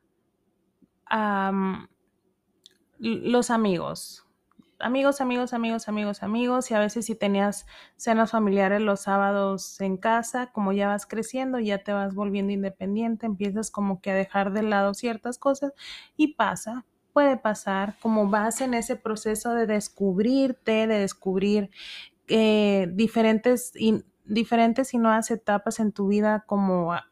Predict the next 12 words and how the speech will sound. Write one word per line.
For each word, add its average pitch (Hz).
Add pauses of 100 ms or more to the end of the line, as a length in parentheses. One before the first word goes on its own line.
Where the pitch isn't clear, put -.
(160)
adolescente, 196
joven 214
y 190
joven 208
adulto, 220
pues -
empiezas 214
como, 226
ah, 285
ok, 277
a 247
hacer 220